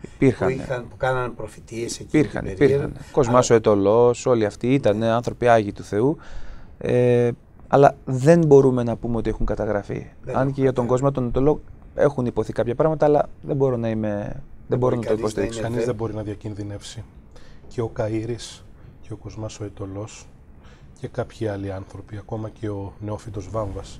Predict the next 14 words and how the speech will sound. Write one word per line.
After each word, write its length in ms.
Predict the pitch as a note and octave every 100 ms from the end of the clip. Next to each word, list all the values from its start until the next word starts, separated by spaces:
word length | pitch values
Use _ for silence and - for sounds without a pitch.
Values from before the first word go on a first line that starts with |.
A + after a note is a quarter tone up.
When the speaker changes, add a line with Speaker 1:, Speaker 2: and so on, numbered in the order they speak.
| - -
Speaker 1:
Ήταν 260 | D#3 E3+
ευαγγελιστές. 720 | D#3+ D3 C3+ B2+ A2+ G#2 F#2+
Speaker 3:
Ήταν, 240 | A#2 G#2+ G#2+
ήτανε 160 | G#2
άνθρωποι 420 | G#2 - A2+ - G#2
οι 60 |
οποίοι 420 | G2 - G#2+ G#2+ - - - - - - -
την 200 | - A2+
αναγέννηση 880 | G#2+ G2+ F#2+ G#2+ G#2+ G#2 - C3 D3 D3 - - - -
πρέπει 220 | A#2+ A#2
να 100 | A2
την 140 | G#2
είχαν 300 | A2 A2 G#2 F#2
βιώσει, 500 | G2 G2+ - G#2+